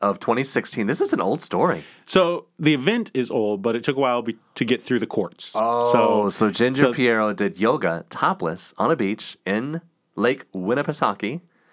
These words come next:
Speaker 1: in Laconia after her arrest. Heidi, Lily, and S-, I don't know what this is saying.
Speaker 2: Kia Sinclair went topless in
Speaker 1: Did
Speaker 2: protest.
Speaker 1: did you have a stroke when you wrote this?
Speaker 2: No. <laughs> So she,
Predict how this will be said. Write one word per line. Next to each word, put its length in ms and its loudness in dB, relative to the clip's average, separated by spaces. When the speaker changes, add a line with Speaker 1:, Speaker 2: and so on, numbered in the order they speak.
Speaker 1:
in 340 -2
Laconia 600 0
after 380 -2
her 140 2
arrest. 580 -2
Heidi, 360 -2
Lily, 440 -2
and 200 -8
S-, 200 -10
I 140 0
don't 160 -4
know 100 -4
what 160 -8
this 220 -10
is 100 -10
saying. 260 -10
Speaker 2:
Kia 180 2
Sinclair 420 0
went 160 -2
topless 360 -4
in 80 0
Speaker 1:
Did 80 -8
Speaker 2:
protest. 440 -6
Speaker 1:
did 160 -4
you 120 -2
have 160 0
a 180 0
stroke 340 0
when 100 -4
you 100 -4
wrote 160 -2
this? 280 -8
Speaker 2:
No. 320 2
<laughs> 200 0
So 200 2
she, 240 -2